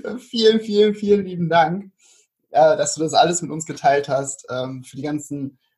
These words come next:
Beantwortungen und die Insights und, ähm, die Geschichten auch mit dem Reisen. Also hat mir persönlich grad wieder mega viel gegeben. Also wirklich vielen, vielen lieben Dank. Ich freue mich so unglaublich drauf, wenn diese Podcast-Folge rauskommt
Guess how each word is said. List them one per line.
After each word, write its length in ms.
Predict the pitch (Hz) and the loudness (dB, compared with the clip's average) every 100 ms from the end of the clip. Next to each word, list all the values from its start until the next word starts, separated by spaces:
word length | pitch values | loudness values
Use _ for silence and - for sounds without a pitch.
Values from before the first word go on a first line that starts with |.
| - | -4
Beantwortungen 680 | - 175 175 147 147 156 139 | 0 2 2 2 2 0 -4
und 100 | 135 | -6
die 140 | 139 | 0
Insights 840 | 175 208 214 - 139 135 131 - | 2 2 2 0 0 0 -4 -10
und, 280 | - 139 139 | -8 -4 -4
ähm, 360 | 113 127 127 139 | -2 -4 -6 -10
die 100 | 135 | -6
Geschichten 520 | 139 - 185 - 131 | 0 2 4 2 0
auch 160 | 123 131 | -10 -10
mit 160 | 135 | -10
dem 120 | 135 | -10
Reisen. 460 | 135 131 151 151 139 | -2 2 2 0 -4
Also 300 | 127 139 139 | -4 -4 -6
hat 200 | 131 151 | -4 4
mir 140 | 190 208 | 4 6
persönlich 340 | 165 175 170 | 6 6 6
grad 200 | 160 - | 2 4
wieder 200 | 156 147 | 2 2
mega 480 | 135 151 202 208 165 | 2 6 6 6 2
viel 240 | - 170 | 2 -2
gegeben. 640 | 156 127 147 151 143 135 139 | 0 -2 2 2 0 -8 -6
Also 280 | 143 131 139 | -6 -2 2
wirklich 360 | 170 156 147 | 2 2 -4
vielen, 240 | - 170 180 | 0 0 2
vielen 180 | 170 | 0
lieben 220 | 156 160 147 | -2 -2 -2
Dank. 320 | 143 143 170 | -2 -2 -6
Ich 100 | - | -14
freue 200 | - 165 | 0 2
mich 200 | 170 165 - | 2 0 -6
so 220 | 143 160 | -2 0
unglaublich 380 | 185 175 160 160 | 0 2 0 0
drauf, 180 | 127 139 | -4 -4
wenn 80 | 139 | -4
diese 160 | 139 | -6
Podcast-Folge 560 | 139 147 143 - 139 127 | -8 -10 -10 -10 -10 -2
rauskommt 600 | 139 160 - 143 143 160 | 2 2 2 -6 -10 -12